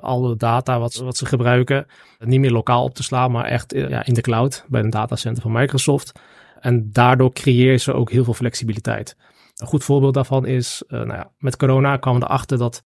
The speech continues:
ja, je, je kon niet meer naar kantoor gaan, dus heel veel medewerkers werkten vanuit huis.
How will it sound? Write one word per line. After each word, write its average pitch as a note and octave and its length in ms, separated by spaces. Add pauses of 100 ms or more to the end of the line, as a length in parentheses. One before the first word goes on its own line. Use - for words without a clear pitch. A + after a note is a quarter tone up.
ja, A#2 280
je, C3+ 240
je D#3+ 140
kon D3+ 180
niet D3 80
meer C#3+ 100
naar C3 100
kantoor C#3+ 400
gaan, D3 280
dus B2 180
heel B2+ 200
veel C3+ 160
medewerkers B2+ 500
werkten B2 260
vanuit A#2+ 180
huis. C3+ 400